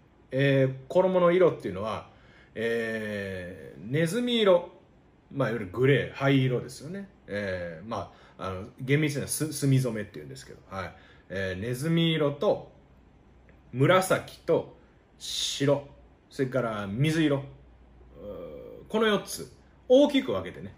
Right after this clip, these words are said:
えー、この四つ、えー、が、あー、衣の色としてあります。で、まあ、あのー、全員、みんながみんなこの全ての衣を着れる、着られるわけでは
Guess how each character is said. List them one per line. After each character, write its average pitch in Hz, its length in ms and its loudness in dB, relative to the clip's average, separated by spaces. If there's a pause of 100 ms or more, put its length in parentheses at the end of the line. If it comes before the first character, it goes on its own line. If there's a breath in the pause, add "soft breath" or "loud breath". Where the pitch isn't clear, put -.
(120)
え 127 160 2
ー、 127 100 -2
こ 139 80 4
の 127 80 6
四 127 260 2
つ、 - 260 -10 (360 soft breath)
え 85 1000 -8 (140)
ー、 214 60 -10
が、 202 400 2
あ 98 340 -4
ー、 - 20 -14
衣 101 320 -4
の 92 160 -8
色 90 200 -6
と - 180 -16
し - 80 -16
て 71 200 -16 (100)
あ 92 100 -10
り 85 100 -12
ま 82 100 -14
す。 80 220 -16 (480 loud breath)
で、 180 80 2
ま 185 420 4
あ、 170 160 6
あ 175 40 8
の 175 80 6
ー、 160 560 6 (880)
全 254 420 8
員、 233 280 -4
み 214 220 -2
ん 294 60 0
な 269 100 6
が 175 100 8
み 165 140 4
ん 170 60 2
な 147 140 6
こ 139 180 0
の 131 140 4
全 - 580 0
て 123 100 0
の 98 100 -4
衣 110 380 -6
を 98 420 -4 (220)
着 - 200 -2
れ 127 280 4
る、 113 280 -4
着 127 120 -4
ら 123 120 -2
れ 117 100 -2
る 117 240 -6
わ 143 120 0
け 143 120 2
で 196 100 12
は - 160 8